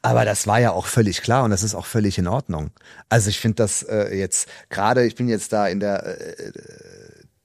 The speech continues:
dritten Woche. Ich find das irre spannend, wie das funktioniert und bin schon mittendrin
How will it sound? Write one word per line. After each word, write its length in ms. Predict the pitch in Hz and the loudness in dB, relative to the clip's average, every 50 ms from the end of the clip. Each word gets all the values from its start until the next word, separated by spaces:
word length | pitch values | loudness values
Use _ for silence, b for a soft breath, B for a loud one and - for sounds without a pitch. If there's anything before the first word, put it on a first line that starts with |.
| _ _ _ | _ _ _
dritten 320 | - 123 123 - 113 95 | -4 -4 -2 0 0 2
Woche. 320 | 98 101 104 - 127 135 135 B B B B | 2 0 2 4 2 2 2 B B B B
Ich 140 | - - - | -4 -4 -2
find 200 | - - 127 - | 0 0 0 0
das 200 | 120 107 - - - | 0 -4 -4 -2 4
irre 260 | 147 143 151 156 160 135 | 4 4 4 4 0 -2
spannend, 600 | - - - 120 123 156 147 113 104 110 107 - | -2 -2 0 2 2 2 2 2 2 0 0 0
wie 80 | 123 | 0
das 220 | 110 120 110 - - | 0 0 0 0 -4
funktioniert 840 | - - 113 104 - - - 110 107 113 131 123 104 107 110 107 | -4 -6 -6 -6 -6 -8 -6 -4 -2 0 0 2 2 0 0 0
und 120 | 117 117 | 0 0
bin 140 | 101 110 117 | 2 2 0
schon 220 | 127 - 131 117 113 | 2 2 2 4 4
mittendrin 580 | 120 127 - 131 120 - - 110 117 135 147 | 2 2 0 -2 -2 -2 0 0 2 2 0